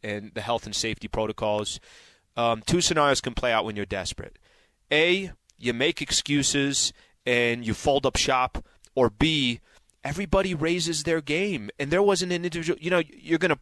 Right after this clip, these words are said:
probably spend a lot of time talking about Matt Stafford's game, but you know who you also gotta talk about? You could talk about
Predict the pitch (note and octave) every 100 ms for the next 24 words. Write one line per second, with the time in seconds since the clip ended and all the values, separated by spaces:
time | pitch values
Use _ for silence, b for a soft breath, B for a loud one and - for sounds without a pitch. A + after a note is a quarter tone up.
0 | _ - D#3+ D3+ C3+ D#3 C#3 C3+ C3 -
1 | B2+ A#2+ B2 A#2+ A#2 A2 - A2 A2+ -
2 | A2+ A2+ - G#2 G2+ F#2 F#2 B B B
3 | B2 - E3+ D#3 D#3+ C#3+ D3 - C#3+ C#3
4 | - C3+ C3+ C3+ C3 - b b - C3
5 | C#3 C3+ C3 C3+ B2+ A#2+ -